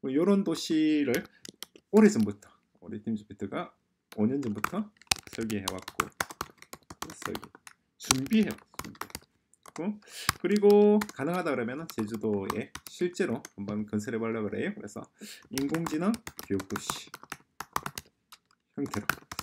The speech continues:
형태로 건설해 보려고 하는 거. 요게 우리 목표입니다. 이게 뭐 현실화될지 어떨지 모르겠습니다만은 하여튼 오 년 전부터 준비를 해왔어요. 네, 요렇게 한번 정리를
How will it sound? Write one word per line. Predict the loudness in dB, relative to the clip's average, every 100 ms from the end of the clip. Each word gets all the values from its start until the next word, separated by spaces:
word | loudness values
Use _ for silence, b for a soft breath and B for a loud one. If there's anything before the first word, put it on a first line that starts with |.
| B -8 -6
형태로 | -4 0 2 2
건설해 | 2 0 -2 -2 -2
보려고 | 0 -2 -2
하는 | -10 -20
거. | _ -8
요게 | 0 2
우리 | 2
목표입니다. | 0 -4 -6 -6 -6 _ _ B B B B
이게 | -6 -4
뭐 | -2 -2 -4 -10 -20 _ -20
현실화될지 | -4 -2 0 0 2 0 0 0
어떨지 | -2 -2 -2
모르겠습니다만은 | -2 -2 -4 -4 -2 -2 -6 -12 -10
하여튼 | -10 -10 -12 B -14 B
오 | -2 -2
년 | 0
전부터 | -4 -6 -10
준비를 | -6 -4 -4 -6
해왔어요. | -8 -8 -8 -6 -6 -10 _ _ _ _ _ _ -8 -6
네, | -10 -4
요렇게 | -2 -2 -4 -2
한번 | -2
정리를 | -2 -4 -4 -6 -8